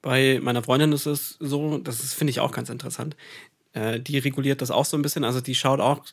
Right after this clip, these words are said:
dass sie nicht zu viel zockt irgendwie, weil sie dann, und das haben wir ja sicherlich alle schon mal gehabt,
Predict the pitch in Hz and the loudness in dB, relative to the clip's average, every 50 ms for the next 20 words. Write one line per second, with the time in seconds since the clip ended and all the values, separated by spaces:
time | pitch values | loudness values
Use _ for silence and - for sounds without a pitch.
0 | _ - 135 120 - 143 135 - - 151 147 143 - - - - - - 135 127 | _ -10 -10 -6 -2 -2 -4 -2 -2 -2 -2 -2 -4 -8 -10 -8 -8 -6 -6 -4
1 | - 160 175 190 190 - 160 160 - - - 143 147 147 147 131 120 120 131 120 | 0 2 2 2 2 -2 -6 -8 -6 -4 -2 0 2 2 2 2 2 2 2 2
2 | 120 127 131 131 135 127 - 123 123 120 - 117 123 123 117 120 120 123 127 135 | 2 2 2 2 2 0 -2 -4 -4 -2 -2 0 0 2 2 0 0 0 0 -2
3 | 127 120 123 - 131 - - 139 135 127 117 123 127 - | -2 -2 -2 -2 -2 -2 -2 -2 -2 0 0 -2 -2 -4